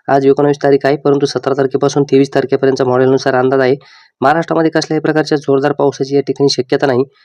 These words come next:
तर दक्षिणेकडील जे राज्य आहे, या ठिकाणी जोरदार पाऊस पडेल आणि सध्या या ठिकाणी पाऊस देखील सुरू आहे. त्यानंतर चोवीस ते तीस मे दरम्यानचा अंदाज बघितला, तर महाराष्ट्रामध्ये कसल्याही प्रकारच्या जोरदार पावसाची शक्यता नाही.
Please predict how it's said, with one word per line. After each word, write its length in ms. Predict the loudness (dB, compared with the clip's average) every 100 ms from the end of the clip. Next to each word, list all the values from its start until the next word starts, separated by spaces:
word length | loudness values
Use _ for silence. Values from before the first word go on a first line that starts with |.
| _ _
तर 100 | -4
दक्षिणेकडील 500 | -2 -4 -4 -4 -4
जे 120 | -4
राज्य 280 | -2 0 0
आहे, 140 | 0 0
या 80 | 0
ठिकाणी 280 | -2 0 0
जोरदार 300 | 2 0 0
पाऊस 240 | 0 0 0
पडेल 260 | 0 0 -2
आणि 160 | -6 -6
सध्या 280 | -6 0 2
या 100 | 2
ठिकाणी 240 | 0 -2 0
पाऊस 200 | 0 2
देखील 240 | 0 -2
सुरू 240 | -2 2 4
आहे. 220 | 4 0 -2 _ -20 -20 _ -2
त्यानंतर 320 | 0 0 -2
चोवीस 340 | 0 0 0 -4
ते 60 |
तीस 220 | -4 -4 0
मे 100 | 0
दरम्यानचा 400 | 2 2 0 2
अंदाज 240 | 2 2 2
बघितला, 360 | 0 2 0 -2 -12 _ _ -4
तर 100 | 0
महाराष्ट्रामध्ये 540 | 2 2 0 -2 -2
कसल्याही 320 | -4 -2 -2
प्रकारच्या 380 | -2 -2 -2 -2
जोरदार 340 | 0 0 0 0
पावसाची 480 | 0 0 -2 -4 -2
शक्यता 380 | -2 0 0
नाही. 160 | 2